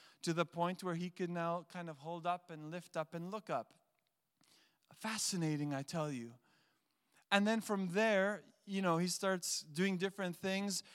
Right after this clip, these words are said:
His body begins to develop. And then by, you know, three, four, five months, he's probably crawling already at that. Like, amazing.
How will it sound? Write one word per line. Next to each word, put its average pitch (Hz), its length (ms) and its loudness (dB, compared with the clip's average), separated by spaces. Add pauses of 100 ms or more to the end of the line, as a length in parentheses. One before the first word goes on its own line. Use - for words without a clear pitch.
(120)
His 190 180 4
body 175 420 2
begins 190 460 -2
to 180 120 -2
develop. 156 680 2 (360)
And 175 140 0
then 185 180 4
by, 165 200 6 (420)
you 185 80 -6
know, 151 120 -2
three, 196 420 -2
four, 180 300 -2
five 185 360 0
months, 175 440 0 (260)
he's 190 200 -2
probably 175 460 -2
crawling 180 640 0 (380)
already 151 440 2
at 143 140 -4
that. 147 260 -6
Like, 180 240 -10 (100)
amazing. 185 760 0